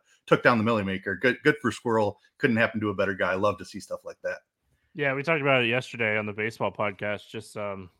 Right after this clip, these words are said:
Speaker 2: in a great lineup. <clears throat> It's one of those, like, you're really glad that you followed your plays that you talked about kind of lineup, um,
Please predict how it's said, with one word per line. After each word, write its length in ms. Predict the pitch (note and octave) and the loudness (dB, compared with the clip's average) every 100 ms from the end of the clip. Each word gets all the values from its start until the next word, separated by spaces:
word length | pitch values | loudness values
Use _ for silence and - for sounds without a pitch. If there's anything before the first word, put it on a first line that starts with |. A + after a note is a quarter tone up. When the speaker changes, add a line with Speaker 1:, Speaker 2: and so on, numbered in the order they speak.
| _ | _
Speaker 2:
in 220 | C#3+ C#3 C#3+ | -8 -8 -6
a 80 | |
great 280 | C#3+ F3 G3 | 0 6 6
lineup. 320 | D3+ E3 F3+ - _ _ _ - - | 8 6 4 -2 _ _ _ -16 -4
<clears throat> 20 | |
It's 640 | C#4 C#4 A#3+ D#3 G#2+ C#3 | 6 10 10 8 0 -4
one 160 | D3 D#3+ | -2 -2
of 100 | D3 | 0
those, 300 | C#3+ C3+ A#2+ | 2 0 0
like, 340 | B2 A#2 - - | 0 0 -4 -12
you're 160 | A#2+ A#2 | -6 -2
really 240 | C3+ D3 | 0 0
glad 320 | A#2 A#2 C3 | 2 4 4
that 80 | A#2+ | 0
you 100 | A2 | -6
followed 400 | - A2+ A#2+ A2+ | -2 0 0 -4
your 100 | G#2+ | -8
plays 300 | F#2+ G#2+ A2+ | -8 -6 -6
that 140 | A#2 | -8
you 40 | G#2+ | -8
talked 300 | G#2 A#2+ C#3 | -8 -8 -6
about 300 | C#3+ C#3+ C#3 | -8 -8 -6
kind 180 | C#3+ C#3 | -6 -6
of 80 | |
lineup, 360 | C#3 C#3+ D3 - - | -6 -4 -4 -6 -10
um, 400 | A2+ G#2 G#2 C3 | -4 -4 -2 -6